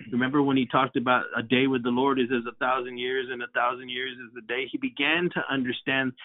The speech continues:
the long-term big picture of the whole thing. That's at the end of his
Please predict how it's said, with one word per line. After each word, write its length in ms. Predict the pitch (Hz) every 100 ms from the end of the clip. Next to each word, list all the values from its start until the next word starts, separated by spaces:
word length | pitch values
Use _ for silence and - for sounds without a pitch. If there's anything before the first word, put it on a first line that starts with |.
| - -
the 180 | 127 127
long-term 1000 | 120 123 147 160 160 147 160 151 139 117
big 240 | 143 143 -
picture 460 | - 196 - 151 131
of 140 | 117
the 120 | 117
whole 260 | 123 110 92 -
thing. 220 | 107 98 _ _ _ _ _ -
That's 240 | 139 180
at 100 | 160
the 120 | 127 120
end 200 | 165 180
of 80 | 127
his 120 | 107